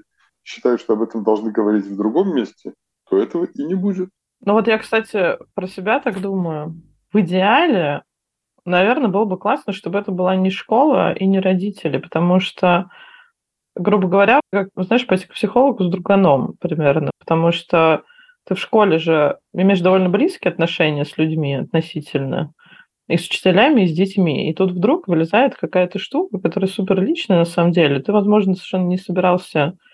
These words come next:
Speaker 2: как-то ни с кем делиться, а если не обсуждать, то, наверное, вообще тупо. Как ни странно, у меня очень хорошие отношения с мамой, очень близкие, и как-то нету никаких табу, но мне супер некомфортно обсуждать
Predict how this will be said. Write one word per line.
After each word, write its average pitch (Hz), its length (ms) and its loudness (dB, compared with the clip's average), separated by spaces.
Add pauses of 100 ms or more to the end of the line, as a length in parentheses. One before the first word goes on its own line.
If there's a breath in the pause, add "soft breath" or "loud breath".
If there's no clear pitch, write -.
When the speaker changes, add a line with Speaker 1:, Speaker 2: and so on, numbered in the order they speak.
Speaker 2:
как-то - 300 -4
ни 190 60 6
с 190 80 -2
кем 190 220 2
делиться, 196 640 2
а 175 80 0
если 190 280 -2
не 190 100 2
обсуждать, 196 540 -2
то, 190 100 -4
наверное, 190 320 0
вообще 190 340 -2
тупо. 139 460 -4 (640 loud breath)
Как 202 220 0
ни 196 80 4
странно, 208 800 0 (340)
у 196 60 0
меня 208 160 4
очень 208 160 2
хорошие 175 260 0
отношения 170 360 -2
с 170 120 -12
мамой, 233 380 2
очень 175 340 -2
близкие, 170 800 0
и 170 480 0 (140)
как-то 185 280 0
нету 226 320 4
никаких 170 320 -2
табу, 220 460 2 (360 loud breath)
но 175 120 2
мне 202 200 4
супер 233 400 0
некомфортно 156 680 -2
обсуждать 151 720 -2